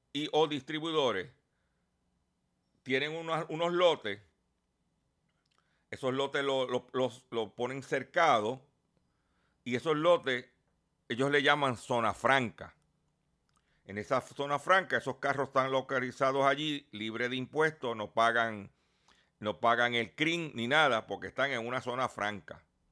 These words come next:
Cuando se vende, se vence el carro y se saca de allí, es que entonces tributa.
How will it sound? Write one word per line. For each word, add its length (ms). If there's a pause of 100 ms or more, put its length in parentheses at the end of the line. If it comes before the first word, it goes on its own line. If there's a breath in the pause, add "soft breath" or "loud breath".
(1080)
Cuando 400
se 180
vende, 480
se 120
vence 320
el 100
carro 500 (800)
y 140
se 180
saca 580
de 260
allí, 580 (1300)
es 160
que 120
entonces 600 (260)
tributa. 640